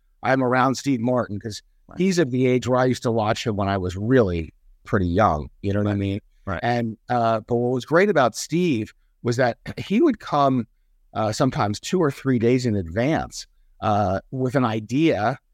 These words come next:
Speaker 1: or sometimes we would have an idea, and we would prepare and we would shoot stuff. Um, you know, and, and, you know, there were things that I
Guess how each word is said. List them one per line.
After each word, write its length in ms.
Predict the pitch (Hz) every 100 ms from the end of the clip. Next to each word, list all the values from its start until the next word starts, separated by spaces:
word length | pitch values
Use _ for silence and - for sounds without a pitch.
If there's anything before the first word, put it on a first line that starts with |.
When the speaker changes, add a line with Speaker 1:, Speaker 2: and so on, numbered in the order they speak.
| -
Speaker 1:
or 120 | 95
sometimes 420 | 95 131 151 107 110
we 200 | 139 180
would 160 | 139
have 180 | 127 104
an 80 | 101
idea, 560 | 95 95 95 90 101 - _ -
and 240 | 104 123 120
we 140 | 160
would 220 | 175 156
prepare 520 | 135 113 - 160 175
and 100 | 101
we 100 | 127
would 160 | 120 101
shoot 320 | - 170 190 _ _ -
stuff. 540 | - 98 76 - _ _ _ -
Um, 380 | 113 107 110 104 _ _ -
you 120 | 123
know, 140 | 120
and, 160 | 117 123
and, 280 | 127 127 120 _ _ 131
you 140 | 127
know, 80 | 120
there 140 | 135
were 180 | 143 135
things 400 | 107 - 147 143
that 120 | 131
I 320 | 120 117 120